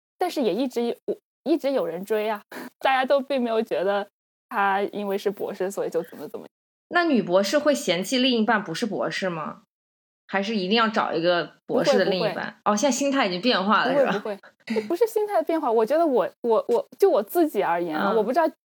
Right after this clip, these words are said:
Speaker 1: 别的人要不要找博士，但，但是这种现象还是比较多的。
Speaker 2: 啊。
Speaker 1: 就是博士生找博士生这样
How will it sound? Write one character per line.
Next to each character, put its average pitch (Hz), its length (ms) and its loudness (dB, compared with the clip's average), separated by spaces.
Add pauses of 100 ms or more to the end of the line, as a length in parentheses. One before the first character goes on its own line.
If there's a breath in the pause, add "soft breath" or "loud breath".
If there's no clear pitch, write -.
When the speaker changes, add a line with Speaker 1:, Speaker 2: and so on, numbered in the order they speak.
Speaker 1:
别 190 200 2
的 311 100 2
人 233 240 -2
要 254 140 2
不 190 80 -4
要 202 180 2
找 196 200 -6
博 160 200 -6
士， 170 280 -6 (480)
但， 359 180 -6
但 381 160 2
是 403 60 2
这 403 80 4
种 330 100 2
现 302 160 0
象 269 80 0
还 240 120 -2
是 277 40 2
比 269 100 -2
较 160 140 -4
多 220 220 0
的。 208 120 -8 (120)
Speaker 2:
啊。 170 600 -4
Speaker 1:
就 226 80 2
是 214 220 0
博 185 220 0
士 220 220 2
生 226 200 -2
找 180 160 -2
博 175 220 -4
士 196 160 -6
生 190 200 -8
这 196 100 -8
样 185 180 -6